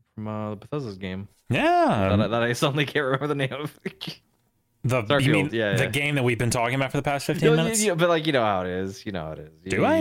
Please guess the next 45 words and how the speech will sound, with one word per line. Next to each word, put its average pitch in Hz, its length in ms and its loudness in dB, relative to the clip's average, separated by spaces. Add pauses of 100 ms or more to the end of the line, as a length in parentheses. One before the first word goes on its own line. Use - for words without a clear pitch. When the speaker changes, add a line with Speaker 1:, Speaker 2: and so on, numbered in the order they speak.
(220)
Speaker 1:
you, 104 80 -8
you, - 0 -
you, 135 680 -2
you 135 200 -4
forget 151 380 -6
the 131 80 -2
word. 120 440 -2
Look, 143 140 0
we're 151 160 0
old. 127 100 4
Speaker 2:
Do 139 140 4
I? 370 260 2 (280)
I'm 113 200 0
not. 127 140 0
Speaker 1:
We're, 151 160 2
we're, 135 320 0
you 156 200 2
and 156 80 2
I 143 160 4
are 120 140 2
both 117 280 -2
old, 101 460 -4
so. 95 260 -2
Speaker 2:
Well, 98 120 2
I'm 110 80 0
not. 127 300 -2 (1080)
I'm 120 160 0
quite 123 260 -2
Speaker 1:
You're, 123 80 2
Speaker 2:
young 131 120 4
and 113 80 2
Speaker 1:
you're, 143 200 4
you're 147 220 2
at 139 100 0
least 143 540 -4
twenty 135 320 -2
years 117 200 -2
older 104 240 -4
than 95 160 -6
me. 90 240 -8
Speaker 2:
I'm 113 460 0
quite - 420 -4
young 98 480 2
and 87 140 -2
vibrant, 92 760 -6